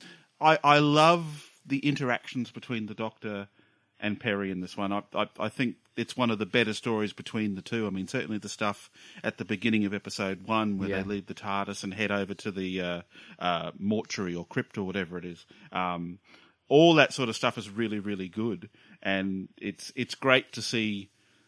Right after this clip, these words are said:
Speaker 1: those two characters really getting along with each other, and it really then extended into the next season where we had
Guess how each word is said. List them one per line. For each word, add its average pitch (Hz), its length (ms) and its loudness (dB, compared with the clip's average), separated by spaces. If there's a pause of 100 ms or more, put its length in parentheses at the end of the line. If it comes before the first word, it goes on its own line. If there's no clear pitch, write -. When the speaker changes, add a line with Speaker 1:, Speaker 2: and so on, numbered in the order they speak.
(140)
Speaker 1:
those 107 240 2
two 107 160 -4
characters 98 560 -6
really 110 240 -2
getting 101 300 -2
along 107 300 -4
with 107 140 -4
each 101 220 -10
other, 87 340 -10
and 107 220 -2
it - 100 -8
really 110 300 -4
then 101 160 -4
extended 101 500 -6
into 98 220 -8
the 95 100 -10
next 110 320 -6
season 92 400 -8
where 92 140 -8
we 92 80 -10
had 92 260 -10